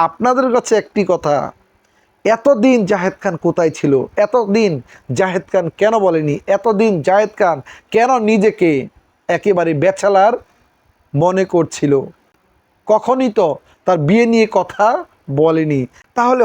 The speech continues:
হঠাৎ করে এই পোস্টটা কোত্থেকে আসছে? নাকি এই পোস্টকে কেন্দ্র করে আবারও নতুন একটা ষড়যন্ত্র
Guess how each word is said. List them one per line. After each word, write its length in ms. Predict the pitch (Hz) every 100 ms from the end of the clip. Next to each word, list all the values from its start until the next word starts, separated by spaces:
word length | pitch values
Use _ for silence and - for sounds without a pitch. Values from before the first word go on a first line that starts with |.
| 190
হঠাৎ 240 | 208 240 -
করে 120 | 214 190
এই 60 | -
পোস্টটা 380 | 233 233 - 180 123 - _ -
কোত্থেকে 420 | 240 - 226 180 165
আসছে? 300 | - - 139 113 - _ 151
নাকি 280 | 196 208 208 151 -
এই 80 | 190 -
পোস্টকে 400 | 214 226 - 233 208 220
কেন্দ্র 240 | 226 247 214
করে 180 | 185 151 127 - - 170
আবারও 260 | 196 254 220 160
নতুন 280 | 214 226 269 233
একটা 160 | 220 196
ষড়যন্ত্র 540 | - 220 247 247 214